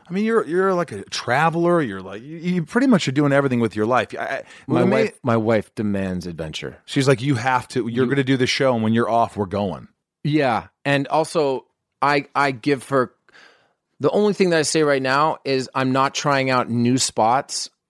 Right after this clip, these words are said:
Speaker 2: over the Christmas break because I need that recovery time. I need to rest. But, uh, when it comes to,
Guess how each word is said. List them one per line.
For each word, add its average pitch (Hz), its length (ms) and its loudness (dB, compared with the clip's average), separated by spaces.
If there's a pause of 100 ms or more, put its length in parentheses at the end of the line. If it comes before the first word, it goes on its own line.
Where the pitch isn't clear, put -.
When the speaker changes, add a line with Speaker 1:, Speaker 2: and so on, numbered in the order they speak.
(140)
Speaker 2:
over 117 320 2
the 101 60 -4
Christmas 113 400 -2
break 110 400 0
because 101 380 -2
I 110 180 0
need 104 360 2
that 101 320 -2
recovery 110 760 -4 (200)
time. 117 320 0
I 113 60 -4
need 113 160 -2
to 104 60 -2
rest. - 420 -6 (580)
But, 107 480 -2
uh, 107 320 4
when 110 160 2
it - 120 -4
comes 135 420 0
to, 113 560 2